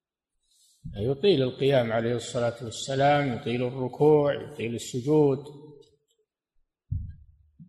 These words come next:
هذا إذا كان يصلي وحده. أما إذا كان يصلي بالناس كما سبق لكم،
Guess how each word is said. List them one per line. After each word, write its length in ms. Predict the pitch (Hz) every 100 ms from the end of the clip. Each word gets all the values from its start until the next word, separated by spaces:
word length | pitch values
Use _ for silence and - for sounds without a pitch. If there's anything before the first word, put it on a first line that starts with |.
| _ _ _ _ 135
هذا 280 | 151 143
إذا 240 | 147 139 131
كان 280 | 151 180 214
يصلي 420 | - 190 156 143
وحده. 520 | 156 - 110 104 98 - - - - _ _ -
أما 180 | - 156
إذا 220 | 139 131
كان 340 | 160 156 156
يصلي 380 | 143 165 156 139
بالناس 640 | 127 117 110 110 113 -
كما 200 | 135 120
سبق 420 | 113 131 113 -
لكم، 360 | 131 127 175